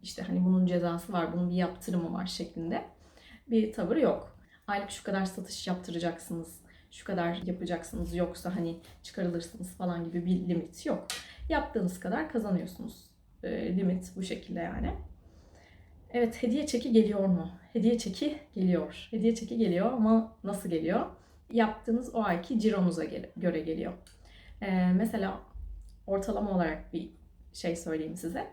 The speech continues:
Beş bin liralık bir satış yaptırdıysanız, sizin linklerinizden beş bin liralık bir satış yapıldıysa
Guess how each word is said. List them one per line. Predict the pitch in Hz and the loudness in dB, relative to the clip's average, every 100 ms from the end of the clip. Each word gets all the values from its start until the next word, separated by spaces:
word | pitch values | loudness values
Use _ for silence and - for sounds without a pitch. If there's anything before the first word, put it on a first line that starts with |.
| - - - - | -16 -20 -20 -8
Beş | 302 - | -6 -2
bin | 220 214 | 2 2
liralık | 190 175 - | 4 0 -2
bir | - | -12
satış | - 190 - - | -6 -6 -6 -2
yaptırdıysanız, | 175 170 - - 170 - - 185 311 - | -2 -4 -10 -10 -8 -10 -10 -8 -8 -10
sizin | - - 180 175 180 | -12 -6 -2 2 4
linklerinizden | 185 180 175 170 165 180 208 | 4 2 -2 -2 -4 -4 -4
beş | 202 190 - | -4 -6 -4
bin | 175 | -4
liralık | 170 170 - | -2 -6 -8
bir | - | -14
satış | - 220 269 | -14 -12 -8
yapıldıysa | 269 - 262 247 - 392 | -8 -6 -4 -4 -4 -8